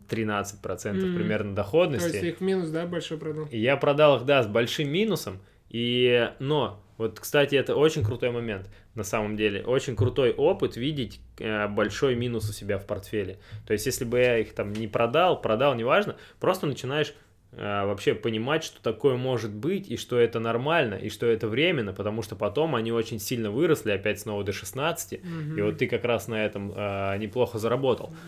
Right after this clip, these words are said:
Speaker 2: Да.
Speaker 1: Вот, а, и вот согласись, вот этот минус в портфеле, вот ты, например, видишь, там, условно, там, двести, там, долларов, например.
Speaker 2: Мгм.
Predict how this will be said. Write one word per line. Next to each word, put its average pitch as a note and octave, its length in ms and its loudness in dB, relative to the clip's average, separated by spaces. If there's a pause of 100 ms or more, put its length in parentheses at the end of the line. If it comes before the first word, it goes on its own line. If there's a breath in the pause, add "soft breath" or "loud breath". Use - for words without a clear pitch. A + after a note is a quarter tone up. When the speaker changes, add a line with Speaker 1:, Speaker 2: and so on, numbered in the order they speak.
Speaker 2:
Да. C#3+ 300 -10 (380)
Speaker 1:
Вот, A2 360 2
а, G2+ 540 0 (880)
и C3+ 100 0
вот C3 120 2
согласись, C3 480 2
вот D#3+ 120 2
этот B2+ 220 0
минус F3+ 300 2
в - 40 -18
портфеле, A2 640 0
вот A#2+ 200 -4
ты, B2+ 60 -6
например, B2 360 0
видишь, F3 420 2
там, F#2+ 180 -6
условно, C#3 480 0
там, F#2+ 220 -12
двести, C3 440 -2 (160)
там, G2 220 -8
долларов, G2 420 2
например. D3+ 340 -6
Speaker 2:
Мгм. E3 180 -8